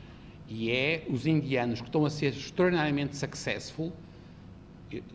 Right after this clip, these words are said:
penso que têm consciência, por exemplo, que na Índia fazem-se mais engenheiros por ano do que toda a Europa, con-, incluindo a Rússia. E, portanto, estamos a falar de um universo que é de outra escala,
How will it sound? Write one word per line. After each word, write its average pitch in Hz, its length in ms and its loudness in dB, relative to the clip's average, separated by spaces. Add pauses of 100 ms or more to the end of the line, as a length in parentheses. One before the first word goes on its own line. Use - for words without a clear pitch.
(100)
penso 135 220 0
que - 60 -10
têm 131 160 0
consciência, 123 600 -2
por - 100 -8
exemplo, 123 300 -4
que - 80 -10
na 127 100 -2
Índia 123 420 2
fazem-se 123 540 0
mais 131 260 0
engenheiros 120 720 -2
por 123 280 -2
ano 117 220 0
do 113 100 -6
que - 100 -10
toda 131 280 2
a 127 40 6
Europa, 120 460 2
con-, 120 240 -4 (100)
incluindo 117 460 -2
a 104 40 2
Rússia. 98 480 -6 (1500)
E, 107 60 -4
portanto, - 300 -4
estamos 123 260 -2
a 127 60 4
falar 123 420 4
de 117 60 2
um 131 120 4
universo 120 640 0 (120)
que 113 340 -4
é 113 120 0
de 117 100 2
outra 135 200 2
escala, 107 720 0